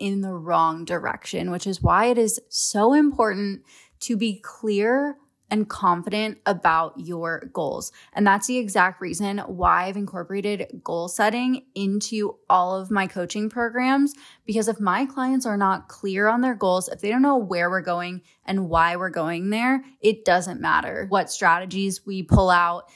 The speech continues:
It doesn't matter how much planning we do. We have to get clear on what the destination is first. And so I swear by this goal setting visualization. And it is something that previously was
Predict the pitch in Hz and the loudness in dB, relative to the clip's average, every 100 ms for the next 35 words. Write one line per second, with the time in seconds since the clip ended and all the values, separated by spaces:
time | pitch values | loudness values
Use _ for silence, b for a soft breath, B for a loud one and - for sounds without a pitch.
0 | b 196 185 175 - 180 180 185 185 175 | b -8 -6 -6 -4 -2 -2 -2 -4 -6
1 | 165 - 226 220 220 214 208 208 190 196 | -8 -6 -2 -2 -2 -2 -2 -4 -4 -6
2 | 170 - 175 - 269 311 302 - - 190 | -4 2 2 0 -4 -2 -4 -10 -6 -2
3 | 175 180 - 180 180 180 - _ _ 180 | 0 0 2 0 0 -2 -12 _ _ -14
4 | 170 170 175 165 240 202 170 170 175 165 | -12 0 2 2 -2 -2 -2 -2 -4 -6
5 | 175 208 196 202 - _ _ 175 143 - | -6 -6 -4 -6 -8 _ _ -4 -2 -6
6 | - 196 190 202 180 175 - 185 226 262 | -6 -4 -2 2 2 2 2 2 2 -2
7 | - 180 160 170 196 226 B B B - | -4 -4 -4 -2 -4 -6 B B B 2
8 | 175 180 185 180 165 208 190 202 202 190 | 2 2 -2 0 -2 0 -2 -2 -4 -4
9 | 208 202 208 214 240 220 240 262 - 190 | -2 0 0 0 -2 -2 -4 -6 -4 -2
10 | 185 185 196 190 190 185 185 233 226 190 | -2 -2 -4 -4 -2 -4 -2 -2 0 2
11 | 175 - - 185 175 180 196 185 | 0 -2 -8 -6 -4 -4 -4 -4